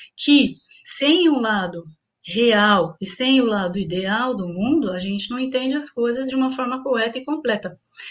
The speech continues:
E, aliás, ele diz isso com todas as letras em diversos textos, né? Os fragmentos para a história da filosofia,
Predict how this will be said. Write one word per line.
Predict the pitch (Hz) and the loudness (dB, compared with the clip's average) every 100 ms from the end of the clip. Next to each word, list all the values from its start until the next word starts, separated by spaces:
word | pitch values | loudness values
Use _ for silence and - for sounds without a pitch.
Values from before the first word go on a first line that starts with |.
| - | -6
E, | 226 | 2
aliás, | 262 247 226 226 | 4 4 2 0
ele | 254 262 | 0 0
diz | 262 254 | -2 -2
isso | 262 - | -4 -6
com | 262 | -8
todas | 247 247 262 | -6 -4 -2
as | 311 294 | -4 -2
letras | 247 254 - 247 | -4 -4 -8 -4
em | 254 | -2
diversos | 240 185 190 247 285 233 | -2 -2 0 0 -2 -6
textos, | - 208 190 160 160 160 - | -6 -2 -2 -2 -8 -12 -10
né? | 175 180 _ - - | -10 -10 _ -20 -20
Os | - | -2
fragmentos | 214 202 202 202 - | 0 2 0 -2 -4
para | 196 | -6
a | |
história | 190 202 190 | -4 -4 -4
da | 185 | -6
filosofia, | 185 196 190 190 - 202 202 190 175 | -8 -6 -6 -8 -4 -2 0 -2 -4